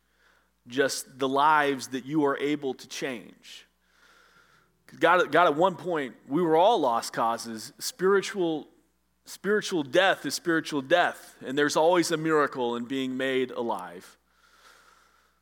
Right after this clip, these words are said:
So God, use us this week to share your gospel, to watch you, um, just impact more people, more lost causes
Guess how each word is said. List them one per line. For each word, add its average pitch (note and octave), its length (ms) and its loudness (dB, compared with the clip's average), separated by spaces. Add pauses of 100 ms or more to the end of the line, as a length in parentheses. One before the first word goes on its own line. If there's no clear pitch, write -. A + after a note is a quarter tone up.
(180)
So - 140 -12
God, E3+ 180 6
use G3 280 2
us F3 180 -2
this F3 240 -4
week G#3+ 280 -2 (600)
to D3 120 -10
share E3+ 720 0 (200)
your E3 180 2
gospel, C#3 680 2
to C3+ 220 -8
watch D3 480 0
you, D3 640 0 (840)
um, - 440 -12 (240)
just - 320 -8
impact E3 800 -4
more D#3 640 -2
people, C#3 680 -8 (640)
more D#3 220 2
lost D#3+ 360 2
causes A2+ 600 -4